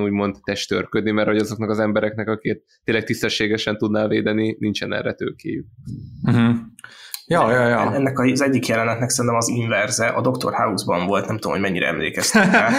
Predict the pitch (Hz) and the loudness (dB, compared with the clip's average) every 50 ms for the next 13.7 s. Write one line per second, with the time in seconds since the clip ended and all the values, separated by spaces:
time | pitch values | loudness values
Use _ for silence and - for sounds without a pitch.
0 | 285 285 - - - - - - 110 110 110 - 139 120 110 104 107 107 101 - | 2 0 0 -2 -6 -6 -4 -2 0 0 2 2 2 2 4 2 4 4 4 4
1 | 110 98 101 - 131 113 107 104 104 101 101 101 110 117 123 123 123 123 123 123 | 2 0 0 0 0 2 2 2 2 2 2 2 2 2 4 4 4 4 4 2
2 | 131 135 120 113 117 101 185 185 180 - - - 131 139 175 175 170 131 117 107 | 4 4 6 6 8 8 8 6 6 6 6 4 4 4 4 4 4 4 4 4
3 | - 120 120 120 123 139 135 139 139 139 147 151 151 143 - - 151 131 117 117 | 4 4 4 4 4 4 4 4 6 6 6 6 6 6 6 6 4 4 4 2
4 | 120 120 - - 165 151 131 113 123 131 127 - - - - 113 101 101 101 - | 2 2 2 2 2 2 2 2 2 2 2 0 0 0 2 4 4 4 4 4
5 | 113 117 113 120 123 127 120 107 - - - 113 101 98 101 104 - - 117 107 | 2 2 4 4 4 4 4 2 0 0 0 0 2 2 2 2 2 0 0 0
6 | - - - 101 - - - 107 92 78 60 - - 95 85 104 120 131 127 - | -2 -2 -2 -4 -2 -2 0 0 0 0 0 0 -2 -2 0 0 0 -2 -4 -8
7 | - _ _ - - - 85 - - 120 107 107 110 117 107 104 101 - - 110 | -14 _ _ -4 -2 -2 -2 -2 0 0 2 2 2 2 2 2 0 0 -2 -2
8 | - 95 101 - 98 - - 95 - 113 101 - 87 95 95 104 120 - - - | -2 -2 -2 -2 -6 -6 -6 -4 -2 -2 -2 0 0 0 0 0 0 -2 -4 -4
9 | - 120 - 113 113 131 127 123 139 131 - 131 113 107 101 113 113 113 120 95 | -2 0 0 2 2 4 4 4 2 2 0 2 0 2 2 0 0 0 0 0
10 | - 107 107 95 101 - - - - - 117 117 110 - 104 107 127 147 147 143 | 2 2 0 0 0 -2 -2 -2 -4 -4 -4 -4 -4 -4 -2 0 2 2 2 2
11 | - 120 104 104 98 98 104 104 110 120 123 117 90 87 92 - 107 95 92 80 | 0 0 0 0 0 0 0 0 2 2 2 2 0 -2 0 0 0 2 2 2
12 | 92 - - - 95 - - 64 64 76 76 82 - - - 67 60 69 - - | 2 0 -2 -6 -6 -4 -2 -2 -2 -2 -4 -4 -6 -4 -4 -2 -2 -4 -4 -4
13 | - 71 80 104 - - - - 107 113 110 110 107 - | -4 -2 -2 -2 -2 -4 -10 -6 -2 0 0 0 0 -2